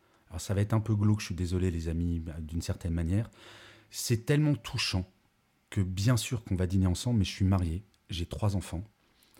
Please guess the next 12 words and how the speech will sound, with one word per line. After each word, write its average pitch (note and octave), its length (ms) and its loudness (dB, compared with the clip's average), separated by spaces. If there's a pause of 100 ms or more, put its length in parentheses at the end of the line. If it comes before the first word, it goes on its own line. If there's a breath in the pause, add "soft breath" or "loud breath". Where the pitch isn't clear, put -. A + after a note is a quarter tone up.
(320 soft breath)
mais F#2+ 200 0
tu - 180 -4
me F#2+ 100 4
perturbes, G2 680 -4 (140)
tu - 120 -2
m'as G2 140 4
mis G#2 300 4 (280)
la G2+ 160 0
tête - 380 -10 (340)
à - 80 -2
l'envers. D2 280 -4 (840)
Totalement. D#2+ 380 -2